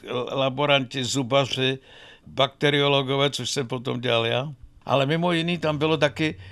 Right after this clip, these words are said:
t-, jako zbytek z té staré školy pro ženská povolání, zbylo vaření a šití. Takže jsem musel taky chodit na vaření a na šití. A co bylo ještě dál jako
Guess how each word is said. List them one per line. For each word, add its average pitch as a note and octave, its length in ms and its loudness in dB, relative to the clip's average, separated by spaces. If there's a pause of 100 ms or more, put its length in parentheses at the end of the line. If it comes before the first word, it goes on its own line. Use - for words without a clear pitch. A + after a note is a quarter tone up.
(300)
t-, C#3+ 80 0
jako C#3 240 2
zbytek C#3+ 600 0
z - 180 -4
té C#3+ 180 -8
staré D#3 460 -4
školy C3+ 720 -2 (240)
pro C#3+ 140 0
ženská C3+ 500 0
povolání, D#3 580 0
zbylo C3 300 2
vaření D3+ 500 4
a C#3+ 100 2
šití. - 540 -8 (600)
Takže C3 320 0
jsem D3+ 360 2 (440)
musel C#3+ 480 0 (240)
taky C#3 300 0
chodit C3 360 -6
na B2+ 140 0
vaření C3+ 480 0
a - 20 0
na A2+ 120 0
šití. - 440 -10 (360)
A B2+ 100 2
co D#3+ 320 0
bylo F3+ 280 0
ještě E3+ 300 -2
dál D3 280 6
jako D#3 340 0